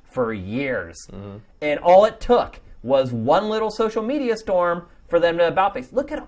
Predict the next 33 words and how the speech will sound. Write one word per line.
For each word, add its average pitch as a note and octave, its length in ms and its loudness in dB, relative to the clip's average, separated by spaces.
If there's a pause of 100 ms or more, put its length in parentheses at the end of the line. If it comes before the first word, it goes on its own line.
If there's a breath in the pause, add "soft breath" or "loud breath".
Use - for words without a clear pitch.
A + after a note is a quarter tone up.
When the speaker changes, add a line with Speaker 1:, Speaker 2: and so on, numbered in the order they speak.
Speaker 1:
there's G#3+ 300 -6
so B3+ 200 6
many B3 220 -2
things C4 200 -4
that A3+ 100 -4
have A3+ 100 -6
happened C#4+ 320 -6
this - 160 -10
way. A#3 140 -2
Look E3 160 -8
at C#4 80 -8
all A#3 160 -4
the A3+ 60 -4
little G3+ 260 -6
uproars D#3 360 -4
we B2+ 100 -8
have B2+ 140 -6
over, B2+ 220 -2
like, A2+ 220 -6 (480 soft breath)
misleading D3+ 520 -4
translations B2+ 1040 -6
or B2 160 -6
changing D3 760 -8
games C#3 440 -6
or B2+ 80 -4
censoring C#3 640 -8
games C3 360 -6
that C3+ 120 -14
come D3 100 -8
over C#3+ 160 -6
from C#3 200 -10
Japan. D3 500 -10
Like, B2 240 -6